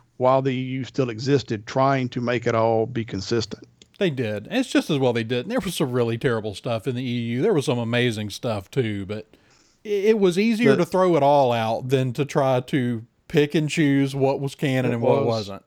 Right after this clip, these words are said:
Speaker 1: But the Timothy Zahn stuff, Kevin J. Anderson, if you saw their names on an E U book,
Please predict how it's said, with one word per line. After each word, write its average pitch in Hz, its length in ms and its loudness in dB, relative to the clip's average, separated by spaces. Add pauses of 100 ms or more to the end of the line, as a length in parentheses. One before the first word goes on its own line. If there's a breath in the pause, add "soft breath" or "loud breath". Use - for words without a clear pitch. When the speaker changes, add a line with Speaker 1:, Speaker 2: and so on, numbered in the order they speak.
(160)
Speaker 1:
But 151 180 2
the 135 120 0
Timothy 175 480 0
Zahn 147 460 0
stuff, 135 560 -4 (180)
Kevin 151 340 2
J. 143 300 2
Anderson, 131 760 -6 (460)
if 120 180 -4
you 180 100 2
saw 165 280 4
their 143 240 4
names 139 360 2
on 135 140 2
an 131 60 -2
E 135 100 0
U 131 260 -2
book, 131 460 0